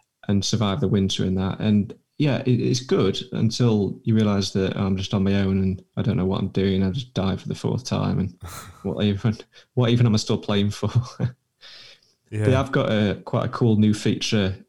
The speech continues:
Speaker 1: in, um, one of the updates they did, Don't Starve Together,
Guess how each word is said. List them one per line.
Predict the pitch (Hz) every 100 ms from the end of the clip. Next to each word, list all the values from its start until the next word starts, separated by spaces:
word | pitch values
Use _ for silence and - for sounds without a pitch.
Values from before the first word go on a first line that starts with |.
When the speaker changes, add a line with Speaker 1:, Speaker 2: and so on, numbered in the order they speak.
| - _
Speaker 1:
in, | 110 104
um, | 104 98 98 98 - _
one | 120 107
of |
the | 104
updates | 107 113 95 -
they | - 104
did, | - _
Don't | 110 92
Starve | - 110 92
Together, | - 117 101 95 90